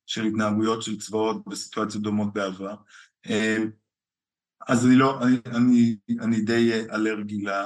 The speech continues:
לאמירה הזאת. יש כאן דברים באזור שבכל זאת שווה, אה, שווה להזכיר אותם.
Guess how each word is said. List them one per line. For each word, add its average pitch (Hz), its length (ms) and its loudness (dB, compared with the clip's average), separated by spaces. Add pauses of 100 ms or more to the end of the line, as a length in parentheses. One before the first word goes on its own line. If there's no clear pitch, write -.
(160)
לאמירה 95 680 -4
הזאת. 92 160 -14 (360)
יש 160 120 0
כאן 202 160 4
דברים 175 280 4
באזור 151 460 0
שבכל 120 440 -2
זאת 117 120 -8
שווה, 107 240 -6 (320)
אה, 101 140 -8
שווה 107 300 -4
להזכיר 104 440 -4
אותם. - 180 -20